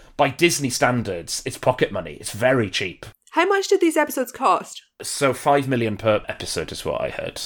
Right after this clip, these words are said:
Speaker 2: Yeah.
Speaker 1: So, you know, that's more than twice what a Jodie Whittaker episode cost, which itself was more than twice what Capaldi
Speaker 2: Yeah,
Speaker 1: cost.
Speaker 2: and there's
Speaker 1: You know
Speaker 2: plenty of American shows that are dropping, like, ten million an episode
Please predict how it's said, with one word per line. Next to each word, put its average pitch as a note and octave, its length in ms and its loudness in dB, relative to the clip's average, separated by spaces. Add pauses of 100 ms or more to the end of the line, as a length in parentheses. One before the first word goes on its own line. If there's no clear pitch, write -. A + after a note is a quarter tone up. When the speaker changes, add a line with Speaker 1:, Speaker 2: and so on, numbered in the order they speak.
(280)
Speaker 2:
Yeah. F3 260 -2 (360)
Speaker 1:
So, - 160 0
you G#2+ 100 -2
know, F#2+ 100 -4
that's F#2+ 200 -6
more G#2 180 0
than G2+ 140 -6
twice - 880 0 (220)
what A#2+ 200 4
a - 40 -2
Jodie A2+ 260 2
Whittaker G#2+ 380 -2
episode G2+ 420 -6
cost, - 340 -2
which - 240 -6
itself G#2+ 460 -2
was G#2+ 140 -6
more G#2 120 2
than G#2 120 -4
twice G2 520 -2
what G2+ 200 0
Capaldi F#2+ 520 -2 (300)
Speaker 2:
Yeah, F#3+ 140 -2
Speaker 1:
cost. - 200 2
Speaker 2:
and A3+ 120 6
there's A3+ 200 4
Speaker 1:
You A3 80 2
know B3+ 60 4
Speaker 2:
plenty A3 240 0
of F#3+ 80 2
American E3+ 460 -2
shows D#3+ 340 0
that - 100 0
are B2+ 80 0
dropping, D#3 440 0
like, A#2+ 280 -4
ten F3 200 0
million C3 280 0
an B2 100 -2
episode G#2+ 520 -4